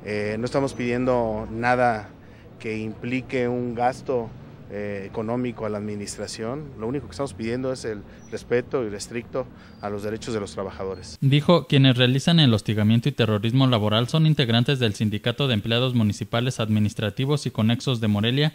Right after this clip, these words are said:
Speaker 2: que están en la alcaldía como funcionarios y quienes les levantan actas administrativas sin notificar al trabajador ni al sidem.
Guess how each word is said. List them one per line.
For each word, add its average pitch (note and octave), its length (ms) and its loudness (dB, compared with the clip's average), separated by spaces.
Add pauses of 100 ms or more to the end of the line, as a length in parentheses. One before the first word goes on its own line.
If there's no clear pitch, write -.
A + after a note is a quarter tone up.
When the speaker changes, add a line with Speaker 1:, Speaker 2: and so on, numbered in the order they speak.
(220)
Speaker 2:
que C3 120 0
están D#3 340 2
en D#3+ 120 4
la A#2+ 60 4
alcaldía G#2+ 640 -2
como A2+ 200 0
funcionarios A2 680 0
y B2 120 -2
quienes A#2 340 2
les A#2 160 2
levantan C#3 500 4
actas C#3 300 0
administrativas A2 800 2
sin B2+ 100 2
notificar A2 560 2
al C3+ 140 2
trabajador G#2+ 560 0
ni C3 160 6
al G2+ 140 4
sidem. G2+ 400 0